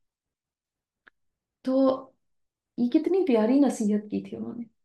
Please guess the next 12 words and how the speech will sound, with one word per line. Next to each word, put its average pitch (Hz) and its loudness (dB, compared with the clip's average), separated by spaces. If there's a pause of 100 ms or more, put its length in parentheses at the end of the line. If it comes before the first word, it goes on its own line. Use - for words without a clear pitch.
(840)
और 254 -8
वाकई 269 -2
हमारे 262 -2
जो 269 0 (1400)
पहले 226 2
असलाफ 208 -4
थे, 208 -4 (880)
कितना 277 0
ज्यादा 233 -2 (500)
इन्हीं 294 6
चीजों 247 2
को 233 0